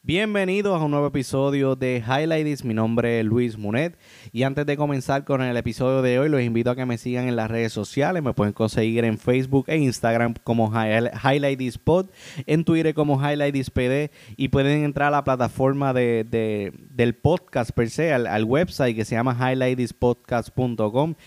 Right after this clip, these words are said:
Y ahí pueden ver toda la información necesaria y todo lo que estén buscando relacionado al podcast. En el episodio anterior, eh, estuve hablando un poco sobre los comienzos de Netflix, eh, la compañía, ¿verdad?, que todo el mundo conoce. Y la realidad es que todo el mundo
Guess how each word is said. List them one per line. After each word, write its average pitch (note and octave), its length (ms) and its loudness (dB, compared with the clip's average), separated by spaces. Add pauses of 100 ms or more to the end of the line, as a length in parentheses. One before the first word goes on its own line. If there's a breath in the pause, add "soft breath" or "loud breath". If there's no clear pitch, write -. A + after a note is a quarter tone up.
(220 loud breath)
Y B2 80 0
ahí C3 160 4
pueden D3+ 320 2
ver D3+ 220 0 (280 loud breath)
toda F3+ 240 2
la F3+ 60 0
información D#3+ 720 2
necesaria C#3+ 580 0
y C3+ 60 2
todo C3+ 160 2
lo C#3+ 80 4
que C3+ 80 -4
estén D3 220 0
buscando C#3+ 440 -2
relacionado C3 520 0
al B2 140 2
podcast. C3+ 540 -4 (380 loud breath)
En C#3+ 100 2
el D#3 100 4
episodio D3+ 440 2
anterior, F3+ 640 2
eh, C3 200 2
estuve C3 280 2
hablando D3 320 2
un D3 80 0
poco D#3 320 0
sobre B2 460 0
los B2 180 2
comienzos C3+ 680 -2
de A#2+ 140 -2
Netflix, A#2 580 -4
eh, G2+ 200 -4
la F#2+ 100 -2
compañía, G#2 500 -2
¿verdad?, A#2+ 380 2
que A2 160 -2
todo C#3+ 240 0
el C#3 80 0
mundo D3 280 0
conoce. B2+ 520 0 (300 loud breath)
Y B2+ 260 0
la B2 200 2
realidad B2+ 440 0
es D3+ 80 -6
que D#3+ 160 -2
todo D3 80 0
el C#3 80 2
mundo C3+ 600 0